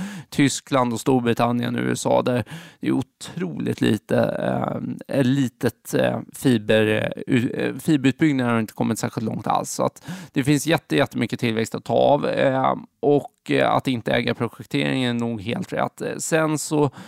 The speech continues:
är det ju lite oroande. Flera av Hexatronics konkurrenter varnar för en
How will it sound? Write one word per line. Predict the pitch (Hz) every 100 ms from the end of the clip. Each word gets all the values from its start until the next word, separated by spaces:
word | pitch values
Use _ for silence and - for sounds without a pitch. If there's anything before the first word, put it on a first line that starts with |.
| - _ -
är | 160 175 185
det |
ju | 180
lite | 165 151 147
oroande. | 127 123 117 120 117 120 87 104 104
Flera | - 143 135
av | 127 127 123
Hexatronics | 117 - 127 - 113 117 113 -
konkurrenter | 120 101 143 151 151 -
varnar | 131 127 120 117
för | -
en | 120